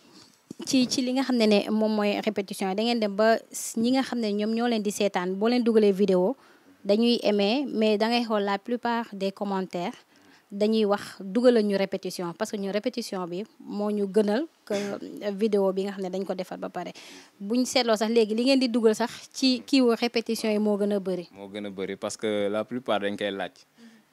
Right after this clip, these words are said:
Speaker 2: Te bu ñu, ñoom bu ñu gisee ñu def vidéo normale,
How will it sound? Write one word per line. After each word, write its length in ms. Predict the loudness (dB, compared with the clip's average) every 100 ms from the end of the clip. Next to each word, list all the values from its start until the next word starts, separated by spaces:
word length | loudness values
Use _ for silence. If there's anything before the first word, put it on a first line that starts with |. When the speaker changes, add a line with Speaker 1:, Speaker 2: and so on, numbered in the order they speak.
| _
Speaker 2:
Te 520 | -6 -2 -2 -2 -4 -6
bu 160 | -4
ñu, 140 | 0 2
ñoom 220 | 2 0
bu 60 | -4
ñu 80 | -4
gisee 220 | -4 -4
ñu 120 | -4 -4
def 160 | -6
vidéo 340 | -6 -4 -2 -2
normale, 420 | -4 -6 -6 -10